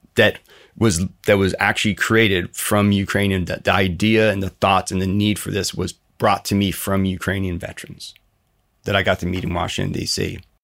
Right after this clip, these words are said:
And the, yeah, Ukrainian Veterans Fund, which I've got to just say that their work in America over the last six months of,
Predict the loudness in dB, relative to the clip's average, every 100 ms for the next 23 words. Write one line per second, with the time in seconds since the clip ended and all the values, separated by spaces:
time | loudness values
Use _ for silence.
0 | _ 0 2 0 2 0 0 0 0 2
1 | 0 2 4 4 2 2 0 -4 -2 -2
2 | -2 -2 -2 2 2 0 -2 0 0 0
3 | 0 -4 -6 0 2 4 2 2 2 0
4 | 0 -2 -2 -2 -2 -2 -2 0 -2 -4
5 | -4 -2 -2 -2 -4 -8